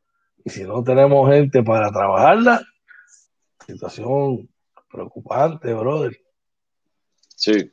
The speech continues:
Speaker 2: totalmente de acuerdo. Yo, eh, te lo mencionaba fuera de cámara, yo creo que el gobierno puede actuar. Yo creo que si yo preparo a un profesional,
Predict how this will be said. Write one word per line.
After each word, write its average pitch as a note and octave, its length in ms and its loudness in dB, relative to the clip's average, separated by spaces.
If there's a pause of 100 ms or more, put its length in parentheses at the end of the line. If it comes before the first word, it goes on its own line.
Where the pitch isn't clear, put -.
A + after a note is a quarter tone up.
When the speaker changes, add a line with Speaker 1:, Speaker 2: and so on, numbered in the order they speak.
(200)
Speaker 2:
totalmente G#2 560 -2
de A2+ 100 4
acuerdo. G2+ 500 0
Yo, F#2 560 -2
eh, D#2+ 380 -6
te E2 80 -8
lo E2 60 -6
mencionaba E2+ 480 -2
fuera G2+ 220 2
de F#2+ 100 2
cámara, G#2+ 340 0
yo F2 140 -2
creo F#2 140 -6
que F#2+ 80 -4
el F#2+ 80 -2
gobierno F#2+ 640 -4 (140)
puede F#2+ 280 6
actuar. F2 480 0 (840)
Yo F2 200 0
creo G2 200 0
que G2 100 0
si F2+ 240 -4
yo F2 180 2
preparo G2+ 500 2
a F#2+ 40 2
un G2 120 -8
profesional, F#2+ 800 -6